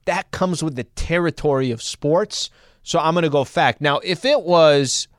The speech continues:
hypothetically, hypothetically, if this was a franchise that's never won before, like the Denver Nuggets have never won an N B A championship, I don't think you could boo Jokic moving forward because it's the only championship that you've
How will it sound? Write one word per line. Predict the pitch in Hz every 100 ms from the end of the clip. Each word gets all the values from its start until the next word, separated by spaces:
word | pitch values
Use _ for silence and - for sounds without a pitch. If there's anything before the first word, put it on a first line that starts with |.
| _ _
hypothetically, | - 269 - 156 - 175 151 110 98 90
hypothetically, | - 175 - - 101 - 104 -
if | -
this | 180 175
was | 143 127 117 110 - - _ _ -
a | 123
franchise | - 147 156 - 139 123 101
that's | 110 - - - _ -
never | 101 120 165
won | 165 175 170
before, | 160 175 190 185 - - -
like | - 147
the | 165
Denver | 143 220 202
Nuggets | 175 160 147
have | 135
never | 135 135
won | 131 123
an | 117
N | 110
B | 110
A | 107
championship, | 110 98 104 95 95 - - _ _ _ _ -
I | 151
don't | 226 226
think | 220
you | 208
could | 180 151 110
boo | 117 143 139
Jokic | 123 120 - 113 -
moving | 117 104
forward | 98 - 104 101
because | 107 110 95
it's | 127 -
the | - 127
only | 127 135
championship | 117 120 117 113 107 120 -
that | 113
you've | 117 98